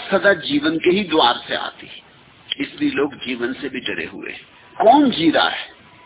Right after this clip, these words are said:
घसीट रहे हैं लोग, कुनकुने कुनकुने जी रहे हैं। जी कौन रहा है? दिल भर के नहीं जी पाते, क्योंकि हर बार जब दिल भर के जीने लगते हो, तभी लगता है कि मौत करीब आई है। जहां दिल भर के जीने की चेष्टा की,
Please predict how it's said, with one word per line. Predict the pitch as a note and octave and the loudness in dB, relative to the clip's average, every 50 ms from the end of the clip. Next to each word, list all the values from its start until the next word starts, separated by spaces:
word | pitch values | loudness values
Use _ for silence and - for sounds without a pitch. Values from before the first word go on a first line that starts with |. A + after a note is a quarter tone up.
| - - - _ _ _ - - - - | -20 -20 -20 _ _ _ -20 -20 -6 -4
घसीट | - E3 F3+ - D#4 - - | -2 -2 2 2 2 2 4
रहे | - A3 G#3 F3 | 2 4 4 4
हैं | D#3 D3+ C3 | 4 2 0
लोग, | A#2+ G#2+ E2+ D#2+ - - - - - - - _ _ _ _ _ - | 0 -2 -4 -4 -8 -12 -18 -20 -20 -20 -20 _ _ _ _ _ -6
कुनकुने | - B3+ B3+ C4 B3+ - C#4 C#4 D4 D4 | -2 0 0 0 2 2 4 4 4 4
कुनकुने | C#4 C4 C4 B3 A#3+ - B3 B3 B3 G#3+ | 4 2 0 0 0 0 0 0 0 0
जी | E3 E3+ F3+ | 0 0 0
रहे | D#3+ C3 F#2+ - | 2 0 0 -2
हैं। | - - - - - - - - - | -6 -10 -14 -20 -20 -16 -14 -8 -4
जी | - B3+ | -2 -2
कौन | B3+ - C4 A#3 G#3+ F3+ | 2 4 4 4 4 2
रहा | C#3 A2 D#2 | 2 0 0
है? | - - - - - - - - - _ _ _ - - - | -2 -4 -10 -14 -20 -20 -20 -20 -20 _ _ _ -20 -20 0
दिल | - - A#3+ A#3+ | 2 4 4 4
भर | F#3 - G3+ A#3 - | 4 4 4 4 4
के | - C4+ | 4 2
नहीं | C4 C4 B3 G3 | 2 2 2 2
जी | - F#3 F3 | 0 -2 0
पाते, | - C3 A2+ G#2 - A2+ F2+ - - _ - - _ - - | 0 0 0 0 -2 -8 -10 -10 -14 _ -20 -20 _ -6 -4
क्योंकि | D3+ C#3+ C3 C3+ | -4 -2 -2 -2
हर | B2 - - C#3+ D#3 | 0 0 2 4 6
बार | F3 F3+ F#3 F#3 | 6 6 6 6
जब | D#3 D#3+ D#3 C3+ B2 | 4 2 0 0 2
दिल | - F3+ G3 | 2 2 2
भर | E3 F3 G3 G3 | 4 2 2 4
के | F3+ F3+ | 2 0
जीने | D3+ C#3+ D#3+ G3 G#3 G#3 | 0 0 -2 -2 0 2
लगते | G#3 G#3+ G#3 - - | 2 0 0 2 0
हो, | G#3+ F3+ | 0 0
तभी | - D3 C#3+ D3 D3 | 0 0 -2 0 -2
लगता | C3+ B2+ - - B2+ | -2 -4 -4 -4 -4
है | A#2+ A#2 | -4 -4
कि | - B2 | -6 -6
मौत | A#2+ A2+ A2 A2 - | -6 -6 -6 -6 -6
करीब | - A2 G#2+ G#2 - | -8 -6 -6 -6 -6
आई | - - - - | -6 -8 -8 -12
है। | - - - - - - _ - - _ _ _ _ _ _ _ _ _ - A#2 - - | -18 -20 -20 -20 -20 -20 _ -20 -20 _ _ _ _ _ _ _ _ _ -16 -12 -4 -2
जहां | C3 C3+ D3+ F3 E3 | -2 2 2 2 0
दिल | C3+ G#2+ C3 D3+ D3+ | 0 0 0 -2 0
भर | B2+ B2 C#3+ E3 | 0 0 0 0
के | E3+ - D3 | 0 -2 -4
जीने | B2+ A2 A#2 B2 D3 E3 E3+ | -4 -2 -2 -2 0 0 0
की | E3+ - C#3+ | 0 -2 -6
चेष्टा | B2 - C#3+ C#3+ - - - F#3+ F3 | -4 -4 -6 -6 -6 -2 0 0 0
की, | - G#3+ G3 - | 0 -2 -6 -6